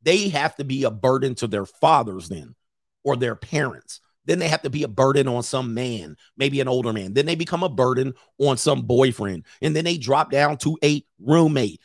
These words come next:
And then they pair up with four girls in a, uh, in a two-bedroom apartment. And then they have a falling out. And then, so they just, then they go to a shelter for a little bit. Then they,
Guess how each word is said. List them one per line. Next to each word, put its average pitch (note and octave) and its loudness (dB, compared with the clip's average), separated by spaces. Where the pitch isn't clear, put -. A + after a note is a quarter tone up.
And D3+ 2
then D3+ 2
they D#3 0
pair D#3+ 2
up E3 4
with D#3 -2
four D3 4
girls D3+ 4
in C3+ -2
a, D3 0
uh, D3 0
in C#3+ -2
a C#3+ 0
two-bedroom D#3 -2
apartment. C3 2
And C#3+ -2
then D3+ -2
they F3 4
have D3 2
a B2 2
falling A2 4
out. G2+ -4
And C3+ 0
then, E3+ -2
so F#3 0
they A#3+ 2
just, D#3 0
then C#3 0
they F3+ -2
go F3+ 2
to E3+ 4
a D#3 2
shelter F3+ 2
for A#2+ 0
a - 2
little A2+ 2
bit. G2 -4
Then E3 2
they, F3 4